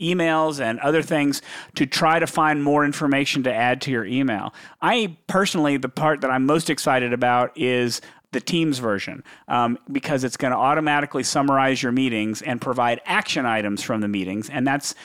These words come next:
really exciting to me. There are tools that can do that. I like the fact that it's gonna happen, uh, within Microsoft automatically.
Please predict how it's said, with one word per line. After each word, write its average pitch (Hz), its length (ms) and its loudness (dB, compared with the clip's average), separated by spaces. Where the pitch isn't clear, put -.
really 127 360 2
exciting 113 500 -2
to 123 120 -6
me. 104 140 -2
There 123 160 2
are 131 60 2
tools 214 400 0
that 156 300 0
can 139 260 0
do 175 180 2
that. 123 340 0
I 123 120 -2
like 139 280 0
the 135 80 -10
fact 127 240 0
that 127 100 -2
it's 110 140 -8
gonna 120 160 -2
happen, 117 460 -2
uh, 107 480 -4
within 117 520 -2
Microsoft 110 680 -2
automatically. 107 720 -4